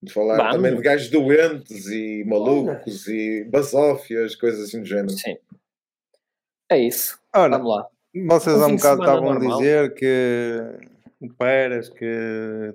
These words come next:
Speaker 3: tal e coisa, o que é que se passou?
Speaker 2: Quer-, queres, queres já
Speaker 1: Ok.
Speaker 2: entrar a, a rasgar?
Speaker 1: É, é já para rasgar no homem.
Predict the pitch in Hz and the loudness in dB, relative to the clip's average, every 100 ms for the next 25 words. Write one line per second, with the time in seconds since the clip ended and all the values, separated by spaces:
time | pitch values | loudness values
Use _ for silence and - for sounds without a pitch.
0 | - 113 123 120 113 117 117 131 123 120 | -4 -2 0 -2 -6 -4 0 0 -2 -6
1 | 120 - 123 123 - _ 117 - 101 98 | -10 -8 -8 -10 -20 _ -10 -8 -10 -10
2 | _ _ _ _ _ _ _ - - 160 | _ _ _ _ _ _ _ -8 -6 0
3 | 147 143 160 156 156 147 160 156 151 151 | 0 2 0 0 -2 0 2 4 2 0
4 | 143 143 139 139 139 127 123 160 - - | -4 -6 -10 -14 -6 -2 -2 2 4 4
5 | - 185 185 180 185 170 175 175 175 156 | 4 4 4 4 4 4 4 4 2 2
6 | 143 160 131 107 | 2 0 -4 -12